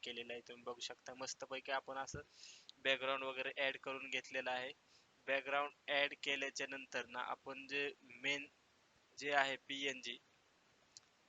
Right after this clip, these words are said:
देवीची पीएनजी या ठिकाणी आपण, तुम्ही बघू शकता, ॲड करून घेतलेले आहे. तर मस्तपैकी ही पण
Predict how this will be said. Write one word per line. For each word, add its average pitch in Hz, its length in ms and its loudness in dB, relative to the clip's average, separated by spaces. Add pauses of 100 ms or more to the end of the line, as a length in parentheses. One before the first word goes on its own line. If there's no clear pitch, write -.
(220)
देवीची 139 440 -6
पीएनजी 135 440 -4
या 135 80 4
ठिकाणी 131 320 -4
आपण, 131 340 -4
तुम्ही 131 160 -6
बघू 131 200 -6
शकता, 135 420 -2
ॲड 135 240 2
करून 123 280 -6
घेतलेले 120 420 -6
आहे. 123 180 -4
तर - 520 -20
मस्तपैकी 139 520 -4
ही 135 100 -2
पण 135 240 -4